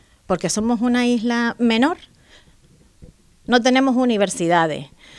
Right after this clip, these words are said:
no tenemos ciclos formativos donde los alumnos y alumnas puedan elegir. Ese es el futuro que queremos para nosotros, para nuestros hijos e hijas en esta isla. Es normal que nuestros jóvenes no se quieran quedar.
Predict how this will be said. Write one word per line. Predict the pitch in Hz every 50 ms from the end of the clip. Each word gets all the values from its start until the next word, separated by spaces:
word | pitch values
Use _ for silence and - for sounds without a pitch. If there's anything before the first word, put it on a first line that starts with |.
| - - - -
no | 214 220 233 247 214
tenemos | 240 233 233 254 254 262 247 -
ciclos | - 262 220 247 240 -
formativos | - - - 101 - 175 170 185 185 175 165 156 147 - - - - _ _ _ _ _ _ _ _ _ _ _ _ _ _ _
donde | - 208 196 196 202 196
los | 185 165 170
alumnos | 190 180 190 220 240 247 247 226 214
y | 214
alumnas | 196 202 214 226 226 226 -
puedan | - - 208 196 196 196 190 185
elegir. | 185 170 165 151 139 175 165 156 - - _ _ _ _ _ - - -
Ese | 208 214 - 269
es | 247 254
el | 240
futuro | - 254 240 - 262 254 233
que | 208 202 185
queremos | 190 196 190 202 208 214 202 -
para | - 190 185 185
nosotros, | 185 175 - - 233 226 202 180 175 165 -
para | - 185 175 175
nuestros | 180 170 160 - - 170 151 - 220
hijos | 226 208 226 214 208
e | 226
hijas | 233 202 208 190 185
en | 208 202
esta | 196 - - 202 196 214
isla. | 226 220 190 147 156 - - - - - -
Es | 180 180 202
normal | 220 226 214 214 196 202 240 277
que | - 240 226
nuestros | 233 220 - 214 202 185
jóvenes | 214 214 220 240 247 240 220
no | 240 233
se | - 240 220
quieran | 220 220 226 247 247
quedar. | - 226 190 202 254 294